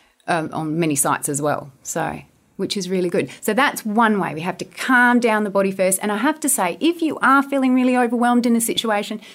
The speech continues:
you're at the shops, you're, you know, in the middle of talking with your partner, I want you to just say, or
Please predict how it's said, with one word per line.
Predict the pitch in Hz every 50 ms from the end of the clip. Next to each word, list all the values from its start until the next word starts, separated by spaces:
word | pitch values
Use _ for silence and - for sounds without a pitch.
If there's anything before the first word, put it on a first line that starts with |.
| -
you're | - 175 208
at | 247 269 - -
the | -
shops, | 226 - - 180 175 175 170 - - - - - - - - -
you're, | - 175 165 156 147 147 - - _
you | - 190
know, | 180 165
in | - - - 254 269 269
the | 277
middle | 254 247 233 233 220 220 220 202 - _ -
of | - 175 - -
talking | - 214 196 202 208 202
with | 190 185 175 175
your | 175
partner, | 180 180 165 165 165 - - 160 165 165 165 - - - - _ _ _ -
I | - 185
want | 180 202 247 285 240
you | 240 285 277
to | 262 220
just | 190 - 247 269 254 262 -
say, | - 220 196 196 190 185 185 190 - - _ _ _ -
or | 156 151 151 151